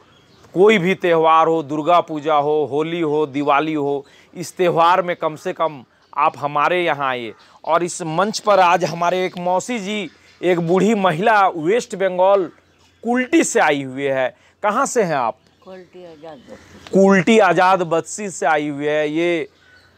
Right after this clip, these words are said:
Speaker 1: हमारे यहाँ आई तो हमने इनसे पूछा कि कपड़ा उपड़ा हो गया है मौसी जी? तो बोला, "बेटा, कपड़ा ही नहीं हुआ है।"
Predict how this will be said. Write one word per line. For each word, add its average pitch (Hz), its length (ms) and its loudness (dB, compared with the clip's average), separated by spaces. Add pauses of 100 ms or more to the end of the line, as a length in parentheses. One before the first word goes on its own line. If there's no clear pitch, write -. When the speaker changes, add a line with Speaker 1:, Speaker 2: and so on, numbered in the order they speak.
(520)
Speaker 1:
हमारे 185 460 2
यहाँ 185 280 0
आई 175 160 0
तो 185 160 -2
हमने 170 280 -4
इनसे 175 280 -6
पूछा 190 500 0 (400)
कि 165 140 -18
कपड़ा 202 320 2
उपड़ा 202 300 2
हो 185 220 0
गया 180 240 0
है 147 100 0
मौसी 139 340 -8
जी? 139 240 -12 (300)
तो 160 60 -12
बोला, 170 200 2
"बेटा, 160 340 0
कपड़ा 143 400 0
ही 147 180 -6
नहीं 131 200 -8
हुआ 117 320 -2
है।" 117 360 -2